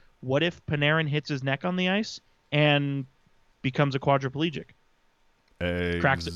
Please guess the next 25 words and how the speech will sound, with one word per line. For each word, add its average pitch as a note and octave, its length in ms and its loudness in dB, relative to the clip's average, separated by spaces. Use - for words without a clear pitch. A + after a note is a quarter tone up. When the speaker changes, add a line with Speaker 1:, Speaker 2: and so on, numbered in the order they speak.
Speaker 1:
cracks C3+ 280 -2
a E3 40 -2
vertebrae D#3 440 0
or B2+ 100 -4
two. B2 200 -6
And G#3 140 4
I A3+ 80 4
know G#3+ 180 2
people G#3 260 2
are G3+ 60 8
gonna F#3 160 2
say, F#3 180 -2
"Oh, E3 220 6
he G3 200 0
wasn't F3+ 460 2
hurt, D3 440 2
so D#3+ 200 -2
the D3 100 -2
punishment D#3+ 720 -2
isn't D#3 320 4
that C#3+ 180 2
severe." C#3+ 320 0
I D#3+ 220 4
think A3 280 -8
that's E3+ 220 -6